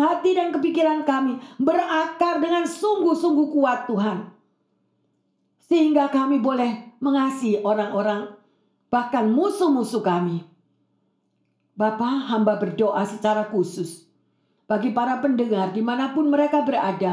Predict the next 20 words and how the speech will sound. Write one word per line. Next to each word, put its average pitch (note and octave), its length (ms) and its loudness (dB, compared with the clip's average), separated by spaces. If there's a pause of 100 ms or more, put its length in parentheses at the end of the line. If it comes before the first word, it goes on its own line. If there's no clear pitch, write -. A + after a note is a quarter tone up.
maupun A3+ 400 -2
jemaat F3 560 -4 (400)
yang A#3+ 240 -2
saat A#3+ 400 -2
ini C4 160 0
lagi C4 240 0
sakit, F3+ 560 -2 (320)
yang B3+ 160 0
saat B3+ 320 0
ini D4 240 4
lagi D4 240 4
berbeban C#4 480 2
berat, F#3+ 400 -2 (220)
yang C#4 180 2
saat C#4+ 400 0
ini D4+ 240 2
tidak D4 220 2
ada D4 420 2
damai D4+ 480 2
sejahtera, A3+ 800 -2